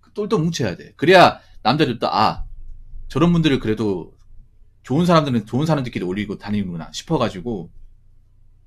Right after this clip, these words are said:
정상적인 사람끼리 만나서 정상적인 결혼을 하는 거죠. 안 그래요? 저는 그랬으면 좋겠습니다.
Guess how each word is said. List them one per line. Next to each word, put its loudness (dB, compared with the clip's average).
정상적인 0
사람끼리 -4
만나서 0
정상적인 -2
결혼을 -6
하는 -4
거죠. -14
안 -6
그래요? -6
저는 -2
그랬으면 2
좋겠습니다. -12